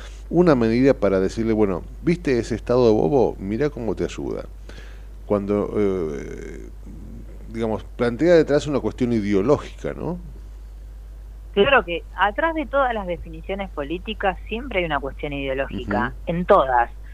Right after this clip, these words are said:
Speaker 2: inclusive en hacer o no hacer algo. Nosotros desde el Ministerio de Transporte, a través del,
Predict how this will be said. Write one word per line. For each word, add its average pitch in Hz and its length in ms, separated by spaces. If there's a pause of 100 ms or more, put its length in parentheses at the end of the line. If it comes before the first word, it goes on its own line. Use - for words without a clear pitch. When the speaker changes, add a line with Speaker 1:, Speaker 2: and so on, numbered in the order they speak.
(400)
Speaker 2:
inclusive 220 840
en 202 120
hacer 220 380
o 202 100
no 175 200
hacer 160 260
algo. 127 360 (640)
Nosotros 233 340
desde 190 160
el 170 60
Ministerio 170 420
de 165 80
Transporte, 165 520
a 117 60
través 143 260
del, 143 220